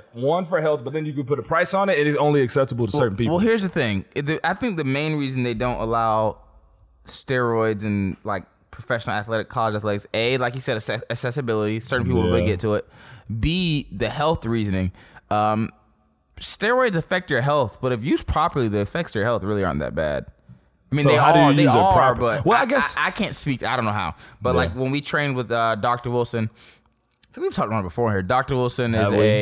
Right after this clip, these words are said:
Speaker 2: a, um, he's a, uh, a s-, a sports exercise, basically expert, one of the top in his field.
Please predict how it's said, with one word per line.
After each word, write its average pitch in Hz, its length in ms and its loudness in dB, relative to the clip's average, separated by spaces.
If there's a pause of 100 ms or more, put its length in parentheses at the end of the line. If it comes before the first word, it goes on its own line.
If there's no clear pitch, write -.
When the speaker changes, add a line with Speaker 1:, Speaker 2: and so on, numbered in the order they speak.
Speaker 2:
a, 104 40 0
um, 95 500 0 (920)
he's 123 280 -2
a, 110 180 0
uh, 92 420 -2 (180)
a - 40 -4 (100)
s-, - 340 -8
a 87 160 -4
sports - 680 -4
exercise, 107 760 -2
basically 104 380 -4
expert, 104 340 -4
one 104 120 -2
of 101 60 -4
the - 40 -10
top 104 200 -2
in 101 60 -2
his 95 140 -4
field. 104 540 -2